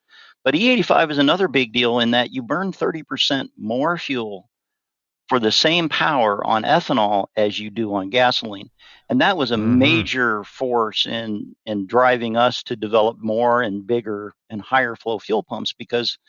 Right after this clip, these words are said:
Speaker 1: the flow volume required to make the same power is thirty percent more on E eighty-five. So, yeah, there's lots of driving, uh, forces and aspects of what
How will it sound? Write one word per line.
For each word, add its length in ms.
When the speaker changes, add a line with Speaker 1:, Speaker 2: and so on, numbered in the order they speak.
Speaker 1:
the 120
flow 400
volume 460
required 480
to 60
make 220
the 80
same 300
power 300
is 100
thirty 280
percent 440
more 340
on 220
E 180
eighty-five. 560
So, 320
yeah, 200
there's 240
lots 240
of 120
driving, 540
uh, 260
forces 600
and 100
aspects 600
of 120
what 260